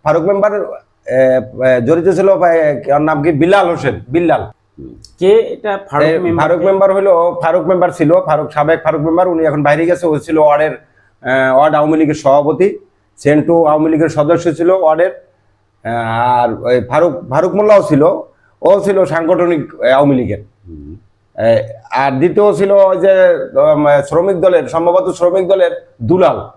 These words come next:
Speaker 1: জয়নগরের দুলাল, দুলালও ছিল। আহ, সেন্টু তো বলছি, দুলাল বলছি। তারপরে আরো লোক ছিল যেমন বেল্লাল,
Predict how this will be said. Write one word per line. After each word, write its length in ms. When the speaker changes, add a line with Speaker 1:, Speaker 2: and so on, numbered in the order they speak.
Speaker 1:
জয়নগরের 560
দুলাল, 280
দুলালও 520
ছিল। 180
আহ, 300
সেন্টু 420
তো 180
বলছি, 280
দুলাল 280
বলছি। 280
তারপরে 720
আরো 160
লোক 160
ছিল 200
যেমন 320
বেল্লাল, 460